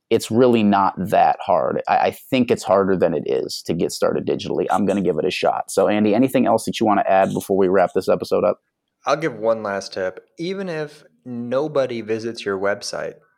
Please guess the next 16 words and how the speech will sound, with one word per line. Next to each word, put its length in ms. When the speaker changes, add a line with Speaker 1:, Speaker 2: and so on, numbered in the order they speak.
Speaker 2:
that 300
piece 180
of 140
content, 440
that 140
article, 460
that 160
helpful, 340
useful 380
piece 240
of 80
advice 320
that 100
you 100
put 220
into, 480